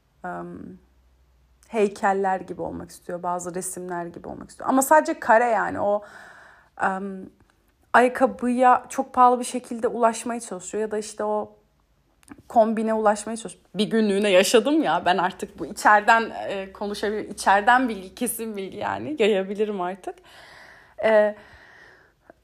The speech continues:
ona ulaşmak hani görsel olarak en kolayı işin. Ama hani o bir,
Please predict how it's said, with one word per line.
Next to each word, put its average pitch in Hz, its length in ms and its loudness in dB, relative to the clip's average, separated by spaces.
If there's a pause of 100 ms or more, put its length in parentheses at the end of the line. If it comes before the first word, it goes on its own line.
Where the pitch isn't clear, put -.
(140)
ona 294 260 8
ulaşmak 302 640 2
hani 277 460 -2
görsel 262 340 6
olarak 320 600 2 (280)
en 523 220 2
kolayı 196 480 0
işin. 185 520 -10 (100)
Ama 370 520 -2 (140)
hani 254 240 -4 (120)
o 208 200 0
bir, 302 320 0